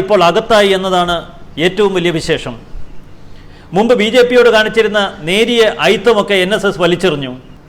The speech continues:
കുമ്മനം രാജശേഖരനും ബി ജെ പി നേതാവായിരുന്ന വി പി മുകുന്ദനും മാത്രമായിരുന്നു അല്പമെങ്കിലും സ്ഥാനം പെരുന്നക്കാർ കൊടുത്തിരുന്നത്. ശബരിമല സ്ത്രീ പ്രവേശന വിഷയത്തിൽ ആരംഭിച്ച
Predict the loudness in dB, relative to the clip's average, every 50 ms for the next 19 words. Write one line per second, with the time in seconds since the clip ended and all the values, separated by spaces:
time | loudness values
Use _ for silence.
0 | -20 -20 -6 -4 -2 0 2 0 0 2 4 4 4 4 4 2 2 2 2 0
1 | -2 -4 -4 -2 2 2 2 2 2 0 2 4 4 4 4 4 4 4 2 -2
2 | -2 -2 -2 -2 -2 -4 -2 0 2 0 2 2 0 -2 0 0 0 0 0 2
3 | 0 2 2 2 2 2 0 0 -2 -4 -6 -6 -10 -14 -20 -20 -20 -12 -2 0
4 | 0 0 2 2 2 2 2 0 0 0 -2 -2 0 2 2 2 2 0 -4 -6
5 | -10 -6 -2 0 0 2 2 0 2 2 0 0 2 0 -2 -2 0 -2 -4 -4
6 | -4 -6 -6 -6 -8 -10 -14 -20 -20 -20 -20 -20 -18 -4 0 2 2 4 4 4
7 | 4 4 2 2 2 -2 -2 0 2 2 4 4 2 2 0 -4 -4 0 0 0
8 | 0 2 2 2 2 2 0 -2 -4